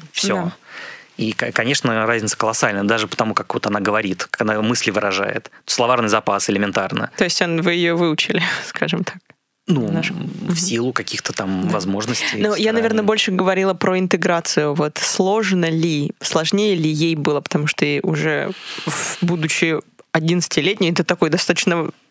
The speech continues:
Speaker 2: наверное, взрослый ребёнок, да? Уже, в-, по сути, это тинейджер.
Speaker 1: Да, я,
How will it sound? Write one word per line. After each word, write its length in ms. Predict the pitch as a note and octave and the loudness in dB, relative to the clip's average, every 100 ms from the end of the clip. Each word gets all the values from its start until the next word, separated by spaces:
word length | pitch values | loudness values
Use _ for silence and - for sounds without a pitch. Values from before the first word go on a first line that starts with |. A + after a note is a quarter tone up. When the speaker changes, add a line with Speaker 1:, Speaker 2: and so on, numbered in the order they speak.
| _ | _
Speaker 2:
наверное, 400 | D#3+ D#3+ D#3+ E3+ | -2 0 2 0
взрослый 400 | D#3+ F#3 D#3+ D#3+ | 2 0 2 0
ребёнок, 420 | D#3+ D#3+ D3+ - - - - - - - - | 2 2 0 -4 -8 -8 -4 -4 -4 -4 -2
да? 180 | F3 F3+ | 0 0
Уже, 240 | F3 E3 E3+ | 0 2 0
в-, 80 | |
по 160 | - F#3 | 2 2
сути, 560 | - A#3 - G#3 G3 F3+ | 4 2 2 2 2 2
это 160 | F3+ | 2
тинейджер. 600 | - F#3 E3+ D3+ D#3+ - _ - - - - | 2 2 2 2 -2 -4 _ -8 -6 -6 -2
Speaker 1:
Да, 300 | B2+ A#2+ | 2 2
я, 100 | G#2+ | 2